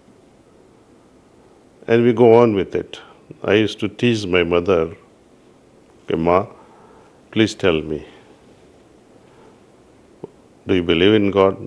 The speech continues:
And she very enthusiastically says, "Yes, yes, yes, I believe." But when you ask next question, "Why do you believe in God?" she slows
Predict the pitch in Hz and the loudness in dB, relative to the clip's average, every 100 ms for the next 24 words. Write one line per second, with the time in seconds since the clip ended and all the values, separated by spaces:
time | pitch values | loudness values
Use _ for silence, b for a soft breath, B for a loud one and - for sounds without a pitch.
0 | - 92 90 - 101 104 98 104 131 123 | -14 -14 -12 -8 -6 -6 2 4 4 4
1 | 117 117 - 143 123 123 117 - - - | 2 0 0 0 4 4 2 0 -16 -8
2 | 117 107 - 107 95 87 104 147 - 135 | -8 -6 -6 -6 -6 -2 -2 -2 -2 -2
3 | 135 - 131 - 113 104 110 110 113 110 | -2 -4 -8 -6 -8 -6 -4 -4 -6 -8
4 | B B B B B 110 101 110 113 117 | B B B B B -2 4 4 4 0
5 | - - 101 110 - - 92 98 127 - | -2 -2 0 0 -4 -12 -4 -2 -2 -6
6 | - 87 - 87 92 123 101 92 82 85 | -4 -4 -2 -2 2 2 2 -2 -2 -6
7 | 82 80 82 82 82 85 - _ _ B | -6 -6 -6 -6 -6 -8 -20 _ _ B
8 | B B B - - 101 - 101 | B B B -16 -6 -4 2 2